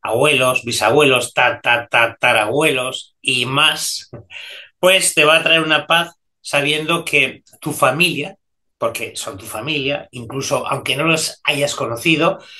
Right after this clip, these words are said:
esa tranquilidad de saber que ellos, tu familia, van a estar ahí. Porque la familia debe de ser, y los ancestros lo sabían sobre todo, más que ahora, en tiempos modernos,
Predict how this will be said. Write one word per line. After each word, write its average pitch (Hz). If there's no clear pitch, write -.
esa 196
tranquilidad 170
de 160
saber 156
que 165
ellos, 175
tu 135
familia, 147
van 139
a 135
estar 120
ahí. 98
Porque 180
la 151
familia 160
debe 135
de 110
ser, 135
y 143
los 131
ancestros 147
lo 139
sabían 139
sobre 113
todo, 131
más 156
que 123
ahora, 131
en 117
tiempos 123
modernos, 143